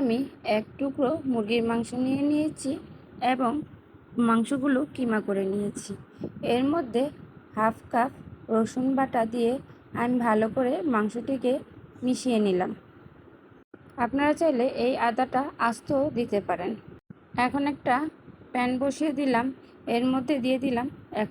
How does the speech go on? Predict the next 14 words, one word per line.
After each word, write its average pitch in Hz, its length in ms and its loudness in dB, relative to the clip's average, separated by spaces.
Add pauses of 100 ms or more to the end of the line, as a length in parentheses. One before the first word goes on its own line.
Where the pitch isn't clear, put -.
টুকরো 254 280 -2 (560)
মাংসের 233 440 0
কিমা। 214 240 -2 (1000)
এখানে 302 340 2
আমি 269 120 2 (180)
চারটি 247 380 2 (200)
দেশি 240 220 0 (100)
পেঁয়াজ 269 280 2 (200)
কেটে 240 320 -2
নিয়েছি, 262 360 0 (880)
দিয়ে 254 180 6 (100)
দিলাম 262 260 4 (540)
দুই 240 140 4 (100)
তিনটা 277 400 2